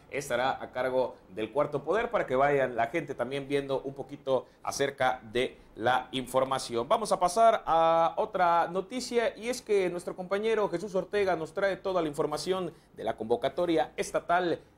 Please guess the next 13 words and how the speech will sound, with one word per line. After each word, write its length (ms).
en 580
el 220
deporte 420
del 140
fisicoculturismo. 1000
Vamos 200
a 20
escuchar 460
a 80
Jesús 280
con 120
la 100
nota. 260